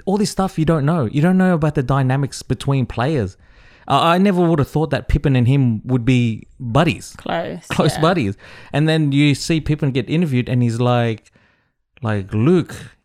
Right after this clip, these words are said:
Speaker 1: is such a great person."
Speaker 2: Yeah.
Speaker 1: He's such a <laughs> great person. There's, like, he's this gentle guy that likes to joke around, doesn't take life too serious,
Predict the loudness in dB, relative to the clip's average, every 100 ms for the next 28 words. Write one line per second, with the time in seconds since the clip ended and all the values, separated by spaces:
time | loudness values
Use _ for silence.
0 | -14 -10 -10 -4 -2 -2 -6 -14 -18 _
1 | -10 -4 -2 -2 -4 -4 -2 -2 -6 -12
2 | _ -6 -4 -6 -8 -6 -6 -8 -6 -2
3 | -2 -4 -10 -6 -4 -4 -4 -4 -4 -4
4 | -2 -2 -2 -2 -2 -4 -6 _ _ _
5 | -4 -2 -4 -4 -2 -2 0 -2 0 0
6 | 0 -2 -6 -12 -6 -4 -4 -4 -4 -2
7 | -2 0 0 0 -2 -2 -4 -4 -2 -2
8 | -4 -4 -4 -4 -2 -2 0 -2